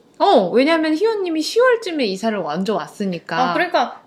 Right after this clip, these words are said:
Speaker 2: 당연히 그 설치 비용이 아까울 수밖에
Speaker 1: 아까울
Speaker 2: 없었네.
Speaker 1: 수밖에 없어서 바로 이사가 곧 이어서.
Speaker 2: 음.
Speaker 1: 음.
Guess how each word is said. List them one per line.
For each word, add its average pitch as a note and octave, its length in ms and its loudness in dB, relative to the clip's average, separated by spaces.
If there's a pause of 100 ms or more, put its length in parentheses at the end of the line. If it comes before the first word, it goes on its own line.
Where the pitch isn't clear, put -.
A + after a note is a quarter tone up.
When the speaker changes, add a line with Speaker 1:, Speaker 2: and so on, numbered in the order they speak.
Speaker 2:
당연히 C#4 460 0
그 A#3 160 0
설치 F4 300 -2
비용이 A#3+ 220 -2
아까울 C#4 340 -4
수밖에 - 320 -4
Speaker 1:
아까울 D4 240 2
Speaker 2:
없었네. - 80 4
Speaker 1:
수밖에 F#4 320 0
없어서 G#3 240 -4
바로 C4 320 0
이사가 G3 640 -6 (140)
곧 A3 360 -4
이어서. E3 340 -8
Speaker 2:
음. G3+ 580 -8
Speaker 1:
음. D#3+ 80 -14